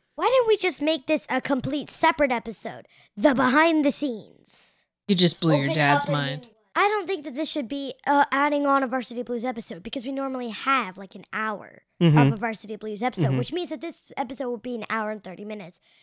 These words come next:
Speaker 1: So why
Speaker 3: Which
Speaker 1: not
Speaker 3: is
Speaker 1: just
Speaker 3: way
Speaker 1: take
Speaker 3: too
Speaker 1: this?
Speaker 3: long.
Speaker 1: Yeah. It's way too long, and our normal episodes are, like, fifty minutes.
Speaker 3: And let's have this conversation on the air because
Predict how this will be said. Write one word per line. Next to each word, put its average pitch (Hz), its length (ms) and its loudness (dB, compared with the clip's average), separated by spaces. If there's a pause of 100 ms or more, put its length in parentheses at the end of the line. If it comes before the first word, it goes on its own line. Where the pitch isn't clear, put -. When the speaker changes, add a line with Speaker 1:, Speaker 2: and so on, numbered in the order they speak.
(120)
Speaker 1:
So - 120 -2
why 302 100 8
Speaker 3:
Which 294 80 6
Speaker 1:
not 175 40 8
Speaker 3:
is 165 60 4
Speaker 1:
just 196 120 2
Speaker 3:
way 196 140 10
Speaker 1:
take 156 80 4
Speaker 3:
too 147 120 4
Speaker 1:
this? 127 80 4
Speaker 3:
long. 107 240 -6 (280)
Speaker 1:
Yeah. 440 280 8 (420)
It's - 160 -14
way 427 120 2
too 381 160 -4
long, 370 220 2
and 247 80 -4
our 247 60 -2
normal 320 300 2
episodes 220 460 -6
are, 247 120 -2
like, 240 180 -2
fifty 339 480 -4
minutes. 330 380 -2 (100)
Speaker 3:
And 247 100 6
let's 330 160 8
have 330 140 8
this 294 140 2
conversation 269 520 6
on 247 100 6
the 247 60 -4
air 311 140 8
because 285 300 2